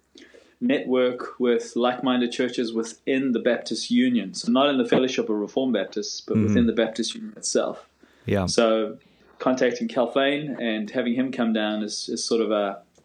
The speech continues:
Speaker 1: an attempt to build up that network.
Speaker 2: Mm. Yeah,
Speaker 1: Yeah.
Speaker 2: brilliant. Excellent.
Speaker 1: <laughs>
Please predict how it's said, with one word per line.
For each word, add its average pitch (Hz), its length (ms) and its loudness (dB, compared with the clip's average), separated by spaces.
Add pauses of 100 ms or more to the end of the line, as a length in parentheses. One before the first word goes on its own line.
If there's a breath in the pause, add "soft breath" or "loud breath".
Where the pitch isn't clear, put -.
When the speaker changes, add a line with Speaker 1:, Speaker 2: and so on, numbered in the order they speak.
(460 loud breath)
Speaker 1:
an 120 100 4
attempt 117 540 0
to 107 380 0
build 120 180 4
up - 160 -2
that 107 160 -2
network. 101 640 -6
Speaker 2:
Mm. 101 420 2 (920 loud breath)
Yeah, 117 300 4
Speaker 1:
Yeah. 101 180 -4
Speaker 2:
brilliant. 107 380 2
Excellent. 107 420 0
Speaker 1:
<laughs> - 40 -18